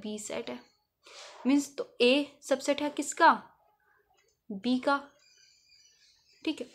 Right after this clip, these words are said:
A सबसेट है B का, लेकिन क्या A के सभी एलिमेंट इक्वल हैं B के? नहीं, मीन्स A does not equal to B। In this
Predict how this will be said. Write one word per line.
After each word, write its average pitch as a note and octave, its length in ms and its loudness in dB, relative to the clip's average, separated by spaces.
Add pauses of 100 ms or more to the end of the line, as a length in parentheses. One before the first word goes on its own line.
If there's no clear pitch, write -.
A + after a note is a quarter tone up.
(480)
A C#4+ 160 0
सबसेट D4+ 360 -6
है D4+ 180 -2
B C4+ 180 -4
का, A#3 160 4
लेकिन C#4 520 0 (500)
क्या C#4+ 180 0
A B3+ 180 0
के D#4 100 -2
सभी C#4+ 280 0
एलिमेंट C#4+ 360 2
इक्वल D4 380 0
हैं D4+ 120 2
B D#4+ 180 2
के? D#4+ 160 0 (240)
नहीं, G3+ 300 -10 (1120)
मीन्स B3+ 240 -4 (100)
A A3+ 100 4 (420)
does G#3+ 240 -4
not A#3+ 300 -6
equal G#3 340 -8
to D#4+ 160 -2
B। E4 120 -2 (960)
In C4+ 240 6
this F#4 200 4